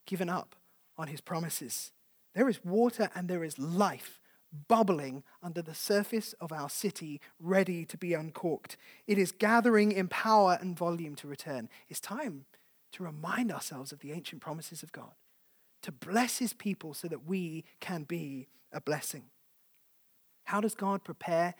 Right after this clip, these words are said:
his church for a fresh new move, for the tide to come crashing in again?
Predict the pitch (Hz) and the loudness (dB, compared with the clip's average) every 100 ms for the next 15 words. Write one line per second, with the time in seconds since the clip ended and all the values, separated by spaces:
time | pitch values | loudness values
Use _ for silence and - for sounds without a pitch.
0 | - - 143 - 147 160 - - _ - | -16 -12 -10 -6 -4 -4 -6 -12 _ -14
1 | 156 - - 175 165 - - 156 160 151 | -12 -10 -4 -4 -2 -8 -10 -10 -10 -8
2 | 151 160 170 143 - - 165 165 - 160 | -6 -6 -8 -12 -12 -4 -4 -4 -8 -10
3 | 156 165 143 156 147 143 143 143 170 | -8 -8 -8 -10 -12 -10 -8 -10 -10